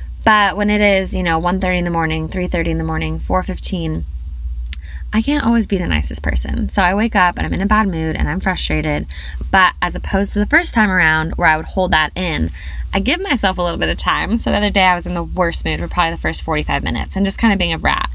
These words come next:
And finally I looked at him and I said, Okay, "I'm frustrated. You did not help me last night. You did not get up." So I woke up, I was in a bad mood, but I wanna make it a great day. It's beautiful outside. It was, like, a Saturday or Sunday.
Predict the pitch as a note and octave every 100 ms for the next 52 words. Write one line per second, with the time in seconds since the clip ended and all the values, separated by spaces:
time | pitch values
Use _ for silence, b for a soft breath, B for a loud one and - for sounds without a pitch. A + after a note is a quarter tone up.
0 | B B B - F#3+ F#3+ F3 F3+ F3 E3+
1 | E3 D#3+ G3+ - G3 F3+ D#3+ D#3 - G#3
2 | G#3 D3 - B - F#3+ A#3 A3 G3 G3
3 | F3+ F3 F3 - F3+ F#3+ G3+ F#3 E3 E3
4 | E3 E3 D#3+ - D#3 D3+ - E3+ E3+ E3
5 | G3+ F#3 D#3+ D3+ - B B B B -
6 | - F3+ B3+ C4 A3 G#3+ F#3 G3 G#3+ G#3+
7 | G3+ F3 E3+ E3+ - - A#3 C4+ - F#3
8 | G3 G3+ G#3 A3 G#3+ G#3 G3+ F3+ F3 F3
9 | - - E3+ - A3+ A#3 G#3+ G3+ - -
10 | F#3 F3 - - - D#3 D#3+ - D3+ D#3
11 | D3 D3+ - D3 D3 D3 D#3+